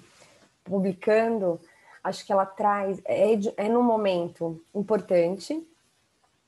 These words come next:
é, mas eu acho que ela traz uma reflexão incrível que a gente não pode perder,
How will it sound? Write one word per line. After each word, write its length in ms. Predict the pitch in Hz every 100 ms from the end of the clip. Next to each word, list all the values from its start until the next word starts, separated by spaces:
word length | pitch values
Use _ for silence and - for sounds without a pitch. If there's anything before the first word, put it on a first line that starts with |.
| _
é, 380 | 170 175 175 180
mas 260 | 180 185 180
eu 80 | 180
acho 180 | 180
que 80 | -
ela 140 | 202 196
traz 640 | - 208 208 196 190 185
uma 140 | 196
reflexão 840 | 196 196 - 196 - - 202 208 220
incrível 800 | 214 - 220 220 180 175 165 170 _
que 140 | - 196
a 60 |
gente 260 | 185 202 202
não 100 | 214
pode 300 | 220 220 220
perder, 520 | 208 175 175 165 165